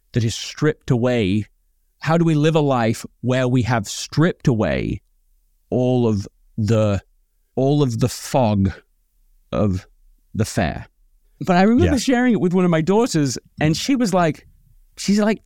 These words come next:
Speaker 1: "That's, that story's sadder than, that, that, that, I don't," he, she's like, she's like, "Did none of them learn the lesson?"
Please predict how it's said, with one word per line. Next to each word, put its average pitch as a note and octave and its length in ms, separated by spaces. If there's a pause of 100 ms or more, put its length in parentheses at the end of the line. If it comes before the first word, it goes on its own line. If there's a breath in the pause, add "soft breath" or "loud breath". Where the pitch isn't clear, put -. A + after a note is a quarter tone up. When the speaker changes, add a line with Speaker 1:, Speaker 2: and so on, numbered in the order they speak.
(120)
Speaker 1:
"That's, B3 360 (140)
that A3 200
story's F4+ 460
sadder A#3+ 380
than, F#3 360 (760)
that, A3+ 160
that, E4 280 (100)
that, D4 200
I C4+ 120
don't," E4 180 (340)
he, G#3+ 100
she's - 260
like, C4+ 200 (500)
she's A#3+ 160
like, B3 120
"Did C#4+ 100
none D4+ 160
of G4 120
them F#4 120
learn C4+ 260
the D#4+ 80
lesson?" D4+ 500